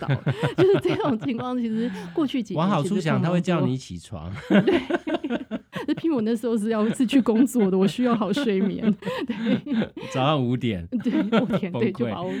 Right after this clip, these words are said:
Speaker 1: 照亮。对，所以我觉得这一点可能，不过我觉得也许是趁着这两年的国旅大爆发，
Speaker 2: 是。
Speaker 1: 然后过去，我觉得我，嗯，去年我写过一篇文章叫《大人的国旅》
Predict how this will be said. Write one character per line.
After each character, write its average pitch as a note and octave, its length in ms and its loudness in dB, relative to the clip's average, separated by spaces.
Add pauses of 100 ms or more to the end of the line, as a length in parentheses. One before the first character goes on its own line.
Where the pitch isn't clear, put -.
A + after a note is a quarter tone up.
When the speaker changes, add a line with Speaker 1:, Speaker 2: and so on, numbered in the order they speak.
(100)
Speaker 1:
照 F#3 220 -2
亮。 F#3+ 340 -4 (400)
对， C4+ 220 0
所 C4+ 180 -6
以 C#4 220 -2
我 G3 240 -2
觉 G#3 260 -6
得 B3 140 -2
这 C#4 260 -8
一 C4+ 40 -4
点 G3 300 -6
可 F#3 220 -8
能， D#3 240 -6
不 E4 160 -6
过 - 140 -4
我 G#3+ 40 -2
觉 F#3 140 -6
得 F#3 60 -4
也 F3 120 -4
许 - 160 -8
是 F3+ 160 -10
趁 G3+ 280 -6
着 E3+ 120 -6 (140)
这 F3+ 140 -6
两 D3 240 -10
年 D3 200 -8
的 D#3 120 -8
国 D3 240 -10
旅 D#3 340 -10
大 D3+ 160 -8
爆 - 240 -14
发， - 400 -18 (140)
Speaker 2:
是。 - 180 -14
Speaker 1:
然 G3+ 100 -2
后 D4 120 0
过 D4+ 200 -4
去， B3 280 -6 (320)
我 A3 80 0
觉 E4 180 -2
得 F#4+ 60 -12 (340)
我， F#3 300 -4 (420)
嗯， E3+ 260 -4
去 - 240 -8
年 G3+ 180 0
我 E3 100 -4
写 - 120 -10
过 E3+ 120 -4
一 E3+ 40 -2
篇 F3 100 -4
文 D#3+ 80 -6
章 C#3+ 120 -4
叫 E3 140 -6
《大 - 240 -8
人 - 240 -14
的 C3 100 -14
国 - 260 -16
旅》 - 80 -12